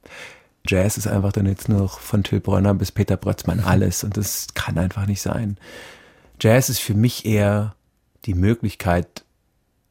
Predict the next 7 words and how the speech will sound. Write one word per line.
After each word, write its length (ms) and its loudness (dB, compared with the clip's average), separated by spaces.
durch 220 -4
Improvisation 760 0
einfach 440 -4
andere 320 0
Farben 560 0
zu 140 -8
öffnen 460 -8